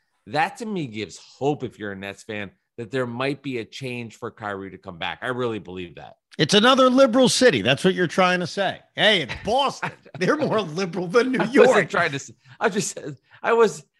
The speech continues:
Speaker 1: I wasn't even really <laughs> trying to say that. It was just,
Speaker 2: <laughs>
Speaker 1: there's a feel to the vibe of the city. You know,
Speaker 2: Yes.
Speaker 1: we, we hate Boston, but, like, let's be honest, like,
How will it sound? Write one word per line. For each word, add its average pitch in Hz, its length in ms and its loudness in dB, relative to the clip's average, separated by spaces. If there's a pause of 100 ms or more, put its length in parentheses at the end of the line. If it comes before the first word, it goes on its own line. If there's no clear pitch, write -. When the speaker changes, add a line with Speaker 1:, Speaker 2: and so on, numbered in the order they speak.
(140)
Speaker 1:
I 226 120 4
wasn't 262 300 2
even 247 180 0
really 226 200 2
<laughs> - 40 -18
trying - 300 -10
to 147 80 -2
say 185 280 -2
that. 127 180 0
It 135 60 -2
was 147 120 -8
just, 165 220 -6 (120)
Speaker 2:
<laughs> 156 140 -14
Speaker 1:
there's 175 160 0
a 185 80 2
feel 214 520 -2
to 165 120 -6
the 143 140 -2
vibe 139 340 -2
of 110 60 -8
the 113 100 -8
city. 101 460 -8 (240)
You 202 180 4
know, 160 120 2
Speaker 2:
Yes. 156 60 -2
Speaker 1:
we, 175 120 0
we 190 160 -10
hate 196 280 -2
Boston, 175 520 0
but, 160 160 -2
like, 214 200 -2
let's 262 180 -6
be 277 120 -6
honest, 254 340 0
like, 127 220 -4